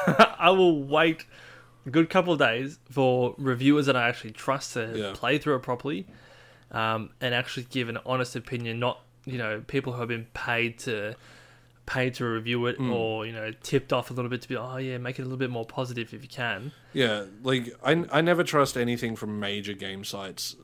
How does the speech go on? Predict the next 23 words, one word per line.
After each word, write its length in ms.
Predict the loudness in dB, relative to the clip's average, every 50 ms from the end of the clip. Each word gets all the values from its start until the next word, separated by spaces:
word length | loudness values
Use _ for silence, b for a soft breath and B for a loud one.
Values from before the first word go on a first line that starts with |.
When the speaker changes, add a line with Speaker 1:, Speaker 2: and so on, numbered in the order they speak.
| -20 -20 _ _ -20
Speaker 2:
wholeheartedly. 840 | -18 -10 -6 -4 -4 -2 -4 -4 -6 -6 -6 -8 -6 -4 -2 -2 -2
Speaker 1:
Yeah. 60 | -2 B B B B B B B B
Speaker 2:
Like, 340 | 2 2 2 2 0 -8 -16 -10 -2
generally, 480 | 4 4 6 6 6 6 6 6 6
they're 180 | 6 6 6 6
not 320 | 6 6 4 4 4 2
gonna 160 | 0 0 2
be 140 | 2 0 -2
too 400 | -2 -6 -8 -6 -4 -6 -6 -6
far 360 | -8 -8 -8 -8 -8 -8 -10
off. 220 | -12 -14 -18 -14 -8
Like, 240 | -6 -6 -6 -6 -10 b b b b b b b
is 260 | 2 4 4 4 4
Miles 280 | 2 2 4 4 2 2
Speaker 1:
Mm. 40 | 2
Speaker 2:
Morales, 540 | 2 2 4 4 4 2 2 0 -4 -4 -2
like, 340 | -2 -2 -2 -2 -6 -10 _ _ -4
a 120 | -2 -2
zero 400 | 0 0 0 2 2 2 2 0 0
out 120 | -2 -4
of 80 | -6 -8
ten? 300 | -8 -8 -8 -8 -6 -6
No. 200 | -6 -6 -6 -8